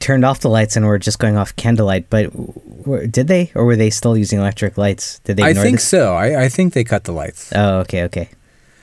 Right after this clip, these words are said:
Speaker 2: Um, but the next day, Jimmy heads to town to retrieve their mother. The b-, the brothers both head to town. Jimmy's mission is to retrieve their mother, and Pedro's heading to his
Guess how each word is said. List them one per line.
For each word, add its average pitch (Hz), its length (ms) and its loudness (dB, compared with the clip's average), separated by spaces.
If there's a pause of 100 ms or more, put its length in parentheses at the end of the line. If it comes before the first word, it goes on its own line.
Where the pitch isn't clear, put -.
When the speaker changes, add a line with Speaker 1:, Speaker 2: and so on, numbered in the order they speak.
(480)
Speaker 2:
Um, 120 380 4
but 135 120 2
the 156 100 4
next 202 220 2
day, 185 220 4
Jimmy 143 400 2
heads 123 500 2
to 143 120 0
town 101 540 0
to 107 480 0
retrieve 113 680 2
their 107 240 2
mother. 101 560 0
The 123 100 0
b-, 123 120 -2 (120)
the 127 420 0
brothers 131 320 2
both 117 240 2
head 101 160 -6
to 90 60 -10
town. 95 340 -4
Jimmy's 135 340 2
mission 123 320 0
is 107 200 0
to - 140 -6
retrieve 110 360 0
their 104 100 0
mother, 95 400 -2 (540)
and 120 200 0
Pedro's 110 560 2
heading 101 320 0
to 104 180 -4
his 95 200 -2